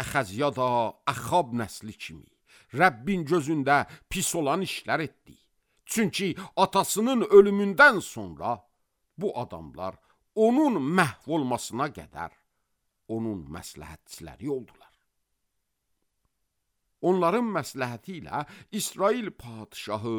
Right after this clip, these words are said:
Əxab oğlu Yoramla birlikdə Ramot Gilada getdi ki, Aram padşahı Xəzaelin ziddinə vuruşsun. Aramlılar Yoramı yaraladılar.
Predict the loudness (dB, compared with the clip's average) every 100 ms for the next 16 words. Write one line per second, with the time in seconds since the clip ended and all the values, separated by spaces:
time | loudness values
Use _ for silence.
0 | -4 2 2 4 4 8 10 10 6 -2
1 | -2 2 4 4 2 2 -4 -4 -10 -16
2 | -20 -2 0 0 _ _ _ _ _ _
3 | 0 2 2 0 -4 -8 -4 0 2 2
4 | 2 0 -2 -10 -8 -8 -10 -20 _ 2
5 | 4 4 2 -4 -2 0 0 -4 -12 -8
6 | -6 -6 -6 -6 -2 0 0 -2 -2 -4
7 | -6 -4 -6 -8 -12 -14 -14 -10 -10 -10
8 | -12 -14 -20 _ _ _ _ _ _ _
9 | _ _ -2 0 -2 -2 0 0 0 _
10 | _ _ -8 -2 0 0 -2 -4 -8 -10
11 | -14 -10 -8 -10 -14 -16 -20 -20 -20